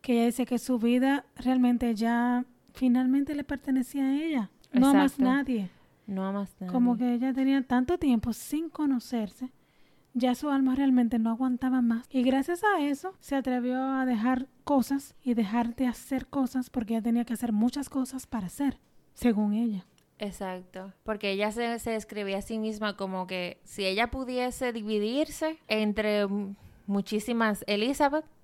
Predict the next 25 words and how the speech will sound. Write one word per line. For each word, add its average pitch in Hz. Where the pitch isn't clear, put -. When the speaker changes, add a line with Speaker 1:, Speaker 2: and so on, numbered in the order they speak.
Speaker 2:
entonces, 196
ay, 185
esa 202
sí, 214
esa, 208
esa 214
sí 226
fuera 202
ella. -
Speaker 1:
Ella 247
quería 262
ser 262
la 240
Liz 254
omnipresente. 240
<laughs> -
Speaker 2:
Ella 208
quería 247
hacer 233
para 240
hacer. -
Speaker 1:
Y 247
como 240
ella 240
dice, 240